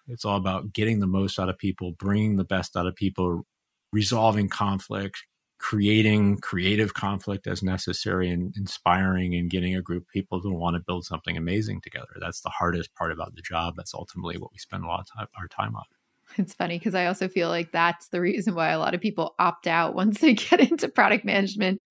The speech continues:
Speaker 2: They didn't realize how much people parts of it went in there. And I don't think a lot of people either thrive in that area or wanna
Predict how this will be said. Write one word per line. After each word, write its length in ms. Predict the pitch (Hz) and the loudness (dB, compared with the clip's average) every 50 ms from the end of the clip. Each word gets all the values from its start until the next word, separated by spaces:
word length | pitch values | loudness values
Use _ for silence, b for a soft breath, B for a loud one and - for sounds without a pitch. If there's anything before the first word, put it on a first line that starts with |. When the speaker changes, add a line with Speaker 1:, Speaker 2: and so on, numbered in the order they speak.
| _ _ _ _ | _ _ _ _
Speaker 2:
They 100 | 285 285 | 4 6
didn't 180 | 285 294 285 | 6 8 8
realize 380 | 285 277 254 254 277 302 311 302 | 8 10 10 10 10 10 8 8
how 160 | - - - | 6 6 6
much 320 | 269 254 247 240 - - - | 8 6 4 4 2 -2 -2
people 520 | - 233 233 226 - 202 226 262 196 226 - _ _ _ | 0 0 2 4 6 6 8 6 6 2 -4 _ _ _
parts 340 | - 208 196 185 185 - | 2 2 2 2 0 0
of 140 | - 185 170 | -2 0 2
it 100 | 180 190 | 2 2
went 160 | 185 190 180 | 2 2 2
in 140 | 180 180 190 | 2 2 2
there. 320 | 196 190 190 208 277 220 - - _ _ _ _ _ _ _ _ _ - | 2 6 6 6 6 4 2 -8 _ _ _ _ _ _ _ _ _ 0
And 160 | 202 196 202 | 2 4 4
I 80 | 202 208 | 4 4
don't 200 | 208 214 208 208 | 2 2 2 2
think 160 | 220 208 196 | 0 2 2
a 60 | 202 | 4
lot 160 | 196 208 196 | 6 6 4
of 120 | 190 185 - | 4 2 0
people 480 | 220 196 - 185 185 185 180 185 - _ _ _ _ _ _ _ _ _ | -2 -2 0 2 2 2 2 0 -2 _ _ _ _ _ _ _ _ _
either 240 | 240 226 208 214 | 4 6 6 6
thrive 320 | 214 - 220 214 208 214 202 | 6 6 6 8 8 8 6
in 40 | 208 | 4
that 140 | 202 196 - | 4 4 4
area 240 | 196 196 185 185 180 | 4 4 4 4 4
or 140 | 175 170 | 4 2
wanna 460 | 170 165 175 180 190 185 160 160 156 | 2 2 2 2 2 0 0 -2 -4